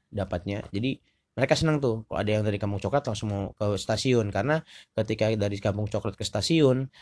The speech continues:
di stasiun mereka pasti dapat. Nah, terbukti waktu saya nganter, ya, aku ngan-, aku dijemput tuh yang dari, dari stasiun, eh, dari Kampung Coklat ke stasiun, baru aku turun, eh, udah bapaknya ini yang, yang bawa itu udah dapat lagi.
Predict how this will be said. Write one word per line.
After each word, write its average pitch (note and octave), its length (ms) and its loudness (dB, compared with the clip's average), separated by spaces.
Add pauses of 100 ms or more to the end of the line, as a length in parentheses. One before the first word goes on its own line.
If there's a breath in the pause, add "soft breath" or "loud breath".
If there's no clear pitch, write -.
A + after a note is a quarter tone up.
(160 loud breath)
di - 100 -6
stasiun E3+ 380 4
mereka D#3 240 2
pasti D3 240 -2
dapat. A2 340 -2
Nah, G#2+ 140 -2
terbukti A2 420 -4
waktu B2 240 -2
saya A#2 240 -2
nganter, A2+ 400 -2 (280)
ya, G#2+ 280 -2
aku A#2 480 -2
ngan-, A2 240 -2 (240)
aku A2 240 -6
dijemput A2 320 -2
tuh E3 160 -4
yang G#2+ 160 -2
dari, G2+ 400 -4 (400 loud breath)
dari G2+ 880 -2
stasiun, G#2+ 560 -4
eh, A#2 80 2
dari A2 320 2
Kampung G#2 320 -2
Coklat G2+ 240 -4
ke G#2 80 -4
stasiun, C#3+ 480 0 (320 soft breath)
baru D3+ 320 6
aku C3 160 -2
turun, D3+ 400 -4 (240)
eh, - 160 0
udah A2 320 0
bapaknya G#2+ 320 0
ini C#3+ 240 0
yang, A#2 80 0
yang G#2+ 200 -2 (120)
bawa G2 240 2
itu - 160 -4
udah C3 160 2
dapat A2+ 160 0
lagi. C3+ 280 2